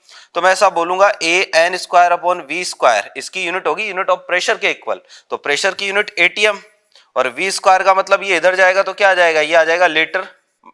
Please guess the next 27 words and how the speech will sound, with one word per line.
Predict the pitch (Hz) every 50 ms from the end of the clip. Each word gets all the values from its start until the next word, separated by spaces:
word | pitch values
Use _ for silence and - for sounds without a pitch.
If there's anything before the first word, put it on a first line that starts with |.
| _ _
अ, | 117 120 117 113 117 113
लीटर | 117 135 151 - 185 185
स्क्वायर, | 175 - - 208 190 185 - - - - - - - - -
और | 131 143
ये | 151 170
आ | 175 165
जाएगा | 151 160 170 180 190 175
मोल, | 165 156 156 175 190 180 160 165 180 196 202 - _ _ _ _ _ _ _ _
और | 123 131
ये | 143 151 165 165
क्या | 165 175 165
आएगा? | 156 156 160 180 170
माइनस | 151 143 131 131 135 170 - - - - - _ _ _ _ _
टू। | - 110 - _ _ _ _ - - _ _
तो | - 185
एक | 190 185 185 -
तो | 220
ये | 214 190 208 220
तो | 180 226
है | 220 214 233 - - - - -
A | 185 196 202
की | - - 220 214
यूनिट, | 190 165 139 117 - _
केवल | - 180 190 220 226
A | - - 175 185
की | 180 185 170 156
यूनिट। | 135 117 107 101 _ -